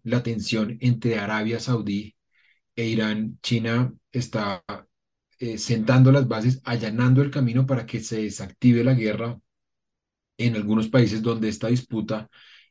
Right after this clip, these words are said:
Irán-Arabia Saudí, pues, se había dado de manera indirecta, como en una especie de guerra fría. Irán apoyando a las comunidades chiitas y Arabia Saudí a las comunidades sunitas. Esto había ocurrido en Bahrein, esto había ocurrido en Irak, eh,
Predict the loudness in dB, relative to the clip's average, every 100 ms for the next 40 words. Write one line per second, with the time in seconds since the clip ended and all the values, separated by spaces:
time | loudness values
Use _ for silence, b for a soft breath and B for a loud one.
0 | _ 4 4 2 -2 0 0 -2 -2 0
1 | 0 -2 -6 -8 -8 -12 -6 -4 -2 -4
2 | -2 -2 -2 2 4 6 4 0 -2 -2
3 | -2 0 4 4 4 -2 -6 4 4 4
4 | -2 -2 2 6 6 2 _ _ _ _
5 | -8 -4 -2 -2 -2 -2 -4 -4 -8 -6
6 | -2 -2 -2 -4 -2 6 8 8 6 4
7 | 4 2 -4 -6 -4 -6 -6 -6 -2 -2
8 | -4 2 4 4 0 -8 -16 _ _ _
9 | _ -6 -2 0 0 2 4 4 2 0
10 | -4 -4 0 2 6 6 4 -2 -4 -4
11 | -4 -2 -2 0 0 2 2 2 -4 -20
12 | _ _ _ _ -10 -8 -6 -6 -6 -4